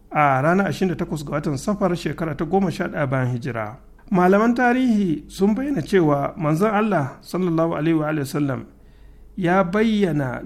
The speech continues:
dukkan abubuwan da musulmi suke bukata a yi masu bayani na shiriya da kuma jagoranci al'ummarsa a bayansa. Ya faɗa musu abubuwan da za su riƙe, wanda ba za su taɓa ɓata ba a bayansa,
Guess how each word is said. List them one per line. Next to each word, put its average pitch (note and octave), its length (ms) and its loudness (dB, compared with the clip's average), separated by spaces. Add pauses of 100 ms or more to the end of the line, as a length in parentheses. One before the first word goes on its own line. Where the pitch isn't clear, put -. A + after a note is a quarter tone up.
(160)
dukkan F#3 520 -2
abubuwan E3+ 540 0
da D3 80 0
musulmi C#3+ 560 0
suke E3+ 280 -2
bukata D3+ 680 -4 (800)
a D#3 80 0
yi E3 100 4
masu F3+ 280 2
bayani D3 520 2 (400)
na F#3 240 4
shiriya D#3 520 0 (460)
da C3+ 80 -4
kuma A3+ 220 0
jagoranci F3 680 2
al'ummarsa D3+ 680 -2
a C3 100 -4
bayansa. D3 680 0 (880)
Ya F#3+ 200 2
faɗa F#3+ 320 0
musu F#3 320 -4
abubuwan F#3 500 0
da C#3 300 -2
za E3+ 240 0
su E3 160 -2
riƙe, D3+ 400 -4 (520)
wanda C#3+ 260 -2
ba C3 200 0
za F3 180 2
su F3 160 -4
taɓa - 300 -6
ɓata F3 360 -2
ba C#3 180 -2
a B2+ 60 -4
bayansa, C3+ 600 -4